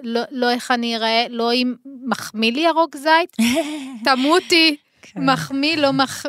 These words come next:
Speaker 1: כאילו,
Speaker 2: <laughs>
Speaker 1: למי, וזה, יש בזה משהו מאוד מאוד נוח, בעובדה הזו שאני יודעת שמראשון עד חמישי,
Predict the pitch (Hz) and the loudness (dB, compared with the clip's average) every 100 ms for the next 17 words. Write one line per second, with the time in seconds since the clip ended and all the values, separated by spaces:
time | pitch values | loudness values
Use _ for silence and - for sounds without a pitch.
0 | - 285 320 226 247 254 302 - _ _ | -10 -10 -2 0 0 -2 -6 -12 _ _
1 | _ 202 233 220 240 247 233 247 - 330 | _ -4 -2 0 -4 -2 -2 -2 0 0
2 | 330 370 247 202 - 247 247 - - 214 | 0 0 -2 -2 -2 0 0 0 -2 0
3 | 208 202 233 202 202 226 220 226 240 320 | 0 0 2 2 0 -2 -2 -2 0 0
4 | 440 302 - 220 214 208 202 202 254 269 | 2 2 0 -4 -4 -4 -6 0 2 2
5 | 285 294 254 208 196 196 233 269 - _ | -2 -6 -6 -8 -10 -4 0 2 0 _
6 | _ - - 220 247 339 370 - 269 254 | _ -8 -4 0 2 2 2 0 0 -2
7 | 254 - - 247 311 - 392 370 - 285 | -4 -10 0 0 0 -4 -4 -2 -2 2
8 | 247 | 2